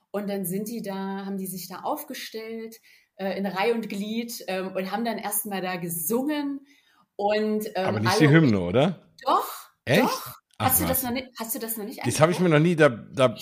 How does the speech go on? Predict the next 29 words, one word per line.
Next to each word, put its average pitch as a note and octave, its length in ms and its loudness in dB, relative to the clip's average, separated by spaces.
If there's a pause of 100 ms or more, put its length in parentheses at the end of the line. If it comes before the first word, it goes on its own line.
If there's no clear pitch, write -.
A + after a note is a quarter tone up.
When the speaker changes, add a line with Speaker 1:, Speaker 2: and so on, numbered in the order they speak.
Speaker 2:
war C3 140 4
ich C3 80 -2
in D3 60 -2
der C3+ 120 4
Regel C#3 200 2
irgendwas B2 260 0
am G#2+ 100 -2
Fahren G#2+ 380 -4
wahrscheinlich. F2 440 -14
Speaker 1:
Ja, A#3 360 4
ich - 100 -6
kann's B3 240 -2
verste-, B3+ 200 -4
<laughs> - 40 -12
ich, A#3 240 0
ich B3+ 140 0
kann's - 280 -2
verstehen. G#3 460 -2 (400)
Ähm, D4+ 380 6 (640)
und A3 400 2
da G#3+ 100 -2
haben A#3 120 0
die A3+ 80 -6
natürlich, G#3+ 640 0
ähm, F#3+ 720 -2 (260)
die F#3 180 0
amerikanische F3+ 600 -4
Hymne E3+ 260 -2
gesungen. F#3+ 460 -6